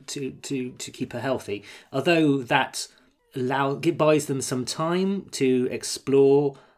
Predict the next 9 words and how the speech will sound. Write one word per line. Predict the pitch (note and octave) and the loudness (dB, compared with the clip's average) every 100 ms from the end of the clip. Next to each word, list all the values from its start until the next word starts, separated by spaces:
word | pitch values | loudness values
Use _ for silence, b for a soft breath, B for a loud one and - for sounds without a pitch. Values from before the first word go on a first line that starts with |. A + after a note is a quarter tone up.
| b | b
their | - A#2+ | -2 0
Gaia | A2 B2+ B2+ | 2 2 2
theory | B2+ C3 C3+ C3+ C#3+ C#3 - | 2 0 2 2 0 -4 -14
at | A2 | -14
the | G#2 | -12
expense | - A#2 A2 - - | -8 -8 -8 -10 -10
of, | A2 G#2 - | -10 -10 -8
um, | G#2 G#2 G#2 A2 - | -8 -8 -12 -14 -4
Zeus, | A#2 D3+ C#3+ | 4 4 4